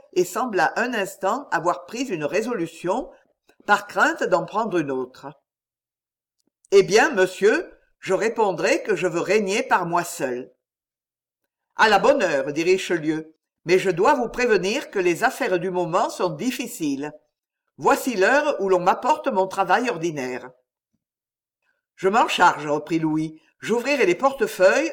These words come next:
je donnerai mes ordres. Essayez donc, dit Richelieu.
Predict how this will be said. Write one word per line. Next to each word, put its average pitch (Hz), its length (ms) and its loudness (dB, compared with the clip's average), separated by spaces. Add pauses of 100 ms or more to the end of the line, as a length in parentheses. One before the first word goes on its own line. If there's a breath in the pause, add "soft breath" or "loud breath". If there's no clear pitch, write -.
je 151 140 -6
donnerai 233 420 0
mes 180 240 0
ordres. 127 560 -6 (1300)
Essayez 285 460 4
donc, 208 400 2
dit 156 120 -2
Richelieu. 165 760 -2